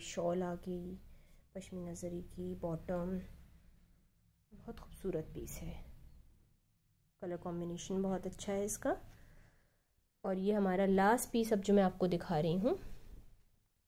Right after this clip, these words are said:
ये देखिए, ये भी बहुत खूबसूरत पीस है, कलर कॉम्बिनेशन बहुत अच्छा है इसका। जल्दी जल्दी से आप अपने order place कराइए।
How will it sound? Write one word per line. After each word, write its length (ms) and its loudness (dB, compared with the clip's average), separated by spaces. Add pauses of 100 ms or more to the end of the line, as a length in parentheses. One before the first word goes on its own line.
(920)
ये 100 -8
देखिए, 440 -20 (960)
ये 100 -2
भी 140 2
बहुत 240 4
खूबसूरत 520 4
पीस 280 6
है, 280 8
कलर 260 4
कॉम्बिनेशन 640 4
बहुत 280 6
अच्छा 300 0
है 180 6
इसका। 380 0 (2250)
जल्दी 260 -2
जल्दी 300 0
से 140 -2
आप 260 2 (920)
अपने 200 -4
order 280 2
place 280 2
कराइए। 600 6